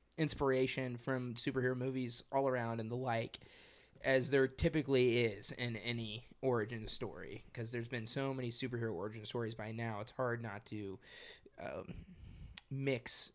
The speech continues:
inspirations. Um, but guys, honestly, I, I enjoyed it. I thought Jason Momoa is charismatic enough to carry the movie as a lead actor. This being his first leading role, really,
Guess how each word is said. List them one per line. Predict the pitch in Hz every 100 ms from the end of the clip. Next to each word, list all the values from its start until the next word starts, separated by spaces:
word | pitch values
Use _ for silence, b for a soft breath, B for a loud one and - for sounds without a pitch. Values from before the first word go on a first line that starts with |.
| -
inspirations. | 123 - 117 117 117 104 104 - b b b b -
Um, | 143 147 143 139 - - _ _ _ _ -
but | 147 143
guys, | 151 131
honestly, | 123 143 127 120
I, | 131 127
I | 127
enjoyed | 127 117 113 104
it. | 92 -
I | 123
thought | 117 131 123 117 - _ _ _ _ _ _ _ -
Jason | 143 127 139
Momoa | 135 131 135
is | 127
charismatic | - 131 127 127 123 127
enough | 127 117 120
to | 120
carry | 123 123 123
the | 120
movie | 120 123 135 131 -
as | 123 123
a | 117
lead | 110 110
actor. | 104 120 - 165 170 B B B
This | 135 131
being | - 139 131
his | 127 117 -
first | - - 131 135 - - -
leading | 120 123 127 131 123
role, | 123 127 123 131 117
really, | 123 135 151 160 165